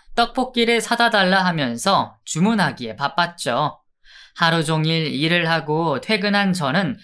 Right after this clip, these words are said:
집에 가서 남편 밥을 차려주고 빨래를 돌렸으며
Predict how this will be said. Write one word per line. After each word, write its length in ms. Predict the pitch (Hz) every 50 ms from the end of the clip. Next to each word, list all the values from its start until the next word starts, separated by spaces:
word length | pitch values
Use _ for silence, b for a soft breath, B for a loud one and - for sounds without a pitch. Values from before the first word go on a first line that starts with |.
| B B B B
집에 280 | - 214 202 233 226
가서 500 | 214 220 196 196 208 202 214 220 180 139
남편 440 | 131 127 123 135 151 151 202 202 202
밥을 340 | 180 175 175 185 185 185 180
차려주고 720 | 185 - 208 190 190 170 180 156 143 139 151 165 170 170 165
빨래를 520 | 175 175 180 185 190 190 190 190 190 180
돌렸으며 840 | - 151 143 131 135 131 127 - - 120 113 127 175 185 143 113 B